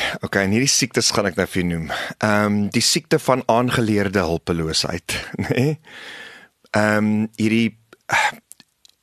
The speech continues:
die, die limiting beliefs wat ons oor die jare opbou oor wat ons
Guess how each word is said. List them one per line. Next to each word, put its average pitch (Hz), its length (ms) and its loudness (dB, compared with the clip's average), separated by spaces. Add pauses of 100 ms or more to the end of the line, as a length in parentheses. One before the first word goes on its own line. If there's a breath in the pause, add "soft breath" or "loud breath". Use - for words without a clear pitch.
(1120)
die, 131 200 0
die 131 160 2
limiting 151 560 2
beliefs 107 440 2
wat 107 220 -2
ons 110 400 2 (220)
oor 120 80 2
die 101 120 0
jare 95 280 4 (120)
opbou 90 520 2
oor 95 280 2 (480 loud breath)
wat 101 160 0
ons 110 120 0